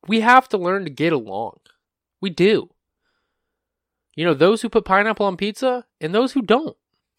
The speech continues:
We gotta learn to get along. Because if we don't, this republic is doomed to fail. It's important to remember that ninety-nine point nine percent of Americans want the same general things.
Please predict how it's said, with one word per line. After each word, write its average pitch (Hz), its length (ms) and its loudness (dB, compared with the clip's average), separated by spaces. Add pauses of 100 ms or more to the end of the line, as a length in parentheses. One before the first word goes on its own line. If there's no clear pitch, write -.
(100)
We 156 100 -8
gotta 320 200 2
learn 277 180 -2
to 214 80 -6
get 185 140 0
along. 131 380 -6 (680)
Because 175 180 -4
if 196 60 -2
we 185 80 -4
don't, 156 520 -2
this 170 240 -8
republic 202 420 -2
is 131 140 -10
doomed 151 280 -8
to - 60 -10
fail. - 440 -14 (1400)
It's 175 180 -4
important 220 540 -4
to - 120 -8
remember 123 440 -10 (1200)
that 147 240 -2 (520)
ninety-nine 180 1600 -4
point 165 320 -12
nine 135 500 -4
percent 143 280 -2
of 127 60 -6
Americans 120 540 -6
want 123 280 -12
the 123 80 -16
same 123 420 -12
general 110 340 -10
things. 92 380 -20